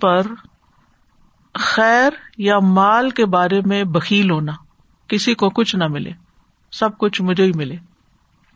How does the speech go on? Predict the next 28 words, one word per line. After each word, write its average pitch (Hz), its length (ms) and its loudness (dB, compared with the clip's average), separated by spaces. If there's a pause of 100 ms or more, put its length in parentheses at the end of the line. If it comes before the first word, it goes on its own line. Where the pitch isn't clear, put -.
(280)
فَيَضِيقُ 240 680 2
ذَرْعًا 196 460 2 (400)
إِذَا 214 340 2
سَمِعَ 302 480 2
بِأَحَدٍ 285 760 0 (140)
نَالَ 202 460 4
نِعْمَةً، 175 500 2 (1000)
تو 262 100 4 (240)
اس 294 120 0 (280)
کا 285 180 2 (240)
دل 262 200 2
گھٹ 233 440 0
کے 320 140 4
رہ 240 240 2
جاتا 196 400 2
ہے 214 120 2 (100)
جب 208 220 2
وہ 214 180 6
سنتا 247 460 2
بھی 269 200 2
ہے 240 200 2
کہ 233 140 -4
کسی 226 320 -2
کو 214 160 2
کوئی 214 200 0
نعمت 190 360 2
ملی 165 300 0
ہے۔ 170 80 -10